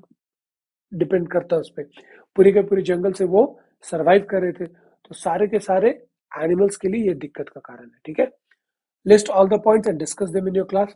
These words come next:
आप comment section में मुझे बताओ और क्या-क्या दिक्कत आएंगे हमारे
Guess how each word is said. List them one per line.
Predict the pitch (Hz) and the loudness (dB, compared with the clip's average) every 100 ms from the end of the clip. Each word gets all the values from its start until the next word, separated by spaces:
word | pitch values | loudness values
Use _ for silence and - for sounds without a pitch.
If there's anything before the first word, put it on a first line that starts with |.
| _ _ _ _ - | _ _ _ _ -10
आप | 202 254 - | -4 -4 -4
comment | 190 170 202 | -4 0 0
section | 196 175 185 | -2 -8 -6
में | 165 | -6
मुझे | 151 143 | -6 -8
बताओ | 139 170 240 - _ _ _ - | 0 0 0 -6 _ _ _ 6
और | 202 269 | 6 6
क्या-क्या | - 254 - 233 | 2 -2 0 -2
दिक्कत | 180 185 214 202 _ _ - | 0 -4 -6 -8 _ _ -12
आएंगे | 165 190 190 196 | -6 -4 -2 -4
हमारे | 185 170 180 208 294 | -4 -6 0 0 0